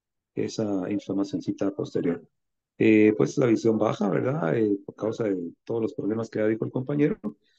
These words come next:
Y, eh, pues, eh, el manejo es, eh, dependiendo de la causa. Eh, como hemos platicado, estas, eh, enfermedades, eh, se manejan conjuntamente con reumatólogos, ¿verdad? Hay que hacerle todos sus,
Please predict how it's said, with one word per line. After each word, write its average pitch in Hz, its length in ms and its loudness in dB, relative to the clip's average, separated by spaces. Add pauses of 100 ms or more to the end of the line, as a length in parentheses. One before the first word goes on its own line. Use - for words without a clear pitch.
(500)
Y, 127 300 4
eh, 101 460 2
pues, - 400 -4
eh, 104 400 2
el 107 160 -4
manejo 127 460 0
es, 135 220 -2
eh, 117 160 0
dependiendo 104 540 -2
de 120 80 0
la 135 80 -2
causa. 156 320 -2 (640)
Eh, 104 460 0
como 104 160 -4
hemos 123 160 -4
platicado, 135 880 -2
estas, 117 460 -4
eh, 104 180 4
enfermedades, 107 680 0
eh, 95 280 2 (560)
se - 180 -4
manejan 113 300 -2
conjuntamente 113 600 -2
con 107 160 0
reumatólogos, 113 640 2
¿verdad? 160 440 0
Hay 110 120 -2
que 113 100 -4
hacerle 117 280 -6
todos 117 400 0
sus, 101 500 -4